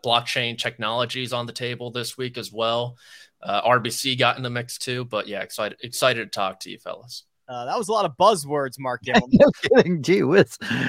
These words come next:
Speaker 3: I missed the whole blockchain thing. Uh, I, I, I was stuck out on a golf course. Please help me.
Speaker 1: Michael Block.
Speaker 2: I'll try
Speaker 3: Yeah,
Speaker 2: to
Speaker 3: I know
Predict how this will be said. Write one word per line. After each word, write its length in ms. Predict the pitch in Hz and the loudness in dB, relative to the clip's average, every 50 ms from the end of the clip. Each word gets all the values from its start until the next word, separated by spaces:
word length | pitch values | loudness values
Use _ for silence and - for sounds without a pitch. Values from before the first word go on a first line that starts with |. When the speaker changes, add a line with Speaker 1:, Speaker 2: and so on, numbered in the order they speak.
| - 127 131 127 - - | 0 0 -2 -2 -2 0
Speaker 3:
I 100 | - 160 | 2 2
missed 280 | 190 214 262 - - - | 4 6 4 4 6 6
the 60 | 196 | 6
whole 140 | 185 175 170 | 8 8 6
blockchain 680 | 143 135 156 160 - - - - 165 143 135 131 117 | 6 4 4 4 2 0 2 4 6 6 6 4 2
thing. 280 | - 123 113 107 107 | 2 0 0 2 4
Uh, 420 | 110 113 117 117 117 113 113 117 113 117 - | 4 6 6 8 6 6 6 4 2 -2 -4
I, 60 | 143 | -4
I, 240 | 135 131 123 131 131 | -2 0 0 0 0
I 140 | 131 - 135 | 0 2 2
was 180 | 135 131 - | 2 2 0
stuck 280 | - - 143 131 - 143 | 2 0 0 2 4 4
out 120 | 139 131 | 4 6
on 100 | 117 113 | 6 4
a 60 | 110 | 2
golf 260 | 98 104 101 104 95 - | 0 0 0 0 -2 -4
course. 240 | - 104 87 85 | -8 -8 -8 -8
Please 240 | - - 139 131 90 | -8 -4 -4 -4 -4
help 220 | 101 90 69 - 69 | -4 -8 -10 -10 _
me. 120 | 78 73 _ _ _ _ _ _ _ _ _ _ _ _ _ _ _ _ - | -20 -20 _ _ _ _ _ _ _ _ _ _ _ _ _ _ _ _ -2
Speaker 1:
Michael 260 | 127 135 135 - 123 | 0 0 0 0 0
Block. 440 | 107 120 123 131 113 - - - _ _ - | 2 4 4 4 2 0 -4 -20 _ _ -8
Speaker 2:
I'll 80 | 220 240 | -8 -8
try 200 | - - 240 190 | -6 -4 -2 0
Speaker 3:
Yeah, 60 | - | 0
Speaker 2:
to 60 | - - | 2 4
Speaker 3:
I 40 | |
know 160 | 131 151 151 | 6 6 6